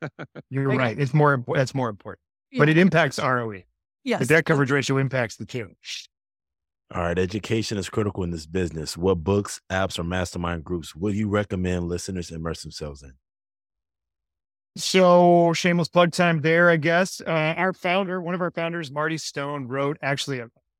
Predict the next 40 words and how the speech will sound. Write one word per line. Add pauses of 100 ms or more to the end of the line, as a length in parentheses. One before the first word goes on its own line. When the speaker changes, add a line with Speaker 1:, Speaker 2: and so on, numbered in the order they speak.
Speaker 1:
fantastic
book, (480)
uh,
with
a
s-, (140)
bunch
of
super
detailed
practical
knowledge
on
real
estate
investing.
It's
called
The
Unofficial
Guide
to
Real
Estate
Investing. (420)
It's
almost
four
hundred
pages
long.
It's
on
a
whole
bunch
of,
like,
top
ten